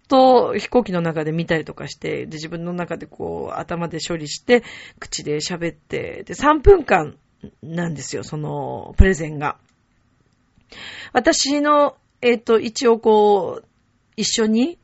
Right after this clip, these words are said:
あの、行っていただいた渡辺めぐみさんという方は、一応あの、代表で、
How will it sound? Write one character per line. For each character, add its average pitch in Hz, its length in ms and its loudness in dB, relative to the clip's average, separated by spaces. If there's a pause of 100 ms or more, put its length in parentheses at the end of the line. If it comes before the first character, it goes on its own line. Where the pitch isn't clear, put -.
(140)
あ 175 120 -4
の、 165 120 -4
行 151 120 -8
っ - 20 -20
て 175 120 -4
い 165 80 -2
た 170 100 -2
だ 165 120 0
い 160 60 -4
た 156 200 -2
渡 170 240 -4
辺 175 260 -4
め 180 160 -4
ぐ 180 80 -6
み 185 140 -6
さ 214 160 0
ん 214 60 -2
と 185 100 -8
い - 20 -2
う 165 60 -8
方 160 260 -10
は、 170 800 -6 (400)
一 - 240 -6
応 165 60 -2
あ 165 40 -6
の、 156 180 -8
代 160 220 -4
表 156 560 -6 (120)
で、 269 240 2